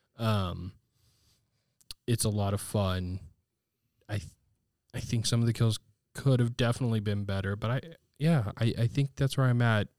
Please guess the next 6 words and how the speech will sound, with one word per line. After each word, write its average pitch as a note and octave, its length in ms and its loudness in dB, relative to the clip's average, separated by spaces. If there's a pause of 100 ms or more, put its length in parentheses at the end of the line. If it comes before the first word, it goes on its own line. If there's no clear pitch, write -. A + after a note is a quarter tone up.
is, G2+ 720 -2
um, G2 640 -4 (100)
the A2+ 80 -8
fighting's A2 420 0
really G#2+ 240 4
fun. G#2 680 0